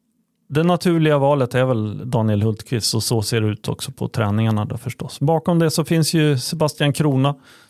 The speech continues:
som har ju mest spelat mittback för Jönköping Södra de senaste åren. Eh, och då också centralt i en trebackslinje. Men det är ju en väldigt, om man säger att Daniel Hultqvist har några attribut som,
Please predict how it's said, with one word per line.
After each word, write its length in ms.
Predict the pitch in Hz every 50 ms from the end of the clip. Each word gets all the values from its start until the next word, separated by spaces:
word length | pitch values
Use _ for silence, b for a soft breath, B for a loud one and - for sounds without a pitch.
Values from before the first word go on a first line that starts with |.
| B
som 220 | - - 139 127 123
har 200 | 123 127 127 123
ju 340 | 123 123 120 123 123 123 120
mest 500 | 120 120 127 143 147 - - - - -
spelat 480 | - - - 135 123 120 120 117 -
mittback 880 | 131 131 123 117 - - - - 123 123 - _ _ - - - - _ _ _ _ _ _ _ _ _ - -
för 180 | - 131 123
Jönköping 580 | 120 123 120 117 117 110 - 127 120 - 120 120
Södra 400 | - - 131 120 117 113 117 120
de 140 | 117 117 113
senaste 400 | - 131 120 113 113 107 - 120
åren. 420 | 113 127 120 120 127 139 135 139 B B B B B B B B B B B -
Eh, 160 | 120 120 117
och 240 | 117 - 143 127 120 -
då 240 | 135 123 120 117
också 240 | 117 - - - 120
centralt 720 | 110 - 123 113 107 - - 123 117 113 104 98 - - -
i 140 | - 131
en 120 | 113 101 107
trebackslinje. 880 | - 123 104 95 92 98 - - - 127 131 127 120 117 113 - - 113 - _
Men 520 | - - - 120 120 117 117 113 113 113 131
det 60 | 131
är 20 |
ju 80 | 131 127
en 220 | 120 117 107 110
väldigt, 880 | 120 127 113 104 110 120 147 151 147 107 - - _ _ - - - - - - -
om 100 | - 123
man 120 | 117 117 113
säger 180 | - 135 120
att 180 | 113 117 117 -
Daniel 300 | 127 117 113 110 110 107
Hultqvist 440 | 123 120 113 - - 131 123 - -
har 160 | 120 120 117
några 320 | 113 113 110 107 110 104
attribut 580 | 101 110 - - 117 107 107 139 131 113 - -
som, 280 | - - 110 104 98